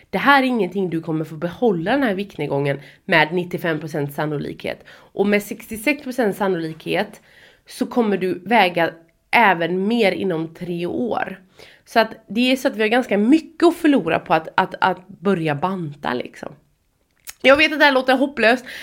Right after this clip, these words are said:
men det är verkligen för att vi behöver alla liksom avprogrammera oss ifrån den här fruktansvärda fantasin att vi behöver banta, för det behöver vi inte. Det enda vi behöver, det är liksom att, att hitta ett nytt förhållningssätt till maten och kroppen, att liksom läka oss på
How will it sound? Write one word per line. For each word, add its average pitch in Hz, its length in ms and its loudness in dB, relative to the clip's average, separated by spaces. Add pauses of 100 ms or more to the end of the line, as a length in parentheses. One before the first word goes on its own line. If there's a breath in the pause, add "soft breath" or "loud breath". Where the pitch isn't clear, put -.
(160 loud breath)
men 262 140 6
det 311 100 6
är 294 40 4
verkligen 294 300 4
för 247 80 2
att 233 160 0
vi 294 380 2
behöver 277 360 4
alla 240 280 4
liksom 214 360 -2 (340 loud breath)
avprogrammera 220 1040 4
oss 285 140 0
ifrån 208 300 0
den 202 120 0
här 185 100 0
fruktansvärda 208 760 0
fantasin 208 1040 -2 (220 loud breath)
att 214 180 2
vi 196 160 2
behöver 170 240 -2
banta, 196 400 2
för 214 80 -2
det 202 100 0
behöver 247 560 4
vi 220 100 -6
inte. 262 380 -2 (280 loud breath)
Det 269 80 2
enda 269 200 4
vi 277 180 -2
behöver, 220 800 2 (180 loud breath)
det 277 180 2
är 214 40 2
liksom 208 500 -2
att, 196 300 -2
att 196 140 -2
hitta - 380 -4
ett 220 80 -2
nytt 240 280 -2
förhållningssätt 214 580 0
till 208 120 -4
maten 190 520 0
och 185 140 -10
kroppen, 254 520 -2
att - 360 -12
liksom 233 240 2
läka 254 500 4
oss - 140 -6
på - 180 -8